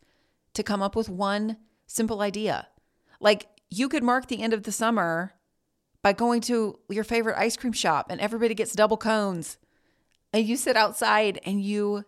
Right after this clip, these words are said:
eat your ice cream and everybody shares, like, their favorite thing from the past summer.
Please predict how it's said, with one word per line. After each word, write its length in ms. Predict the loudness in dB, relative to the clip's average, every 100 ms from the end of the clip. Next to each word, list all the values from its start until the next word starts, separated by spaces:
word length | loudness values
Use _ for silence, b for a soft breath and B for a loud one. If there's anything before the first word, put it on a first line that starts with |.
| _
eat 120 | -8
your 140 | -6 -4
ice 220 | -4 -4
cream 420 | -6 -2 0 0 -2
and 120 | -4
everybody 360 | -4 -4 -4 -4
shares, 360 | -4 -4 -4
like, 200 | -4 -4
their 120 | -4
favorite 320 | -6 -6 -8 -8
thing 160 | -8
from 160 | -6 -6
the 80 | -6
past 240 | -6 -6
summer. 360 | -6 -6 -8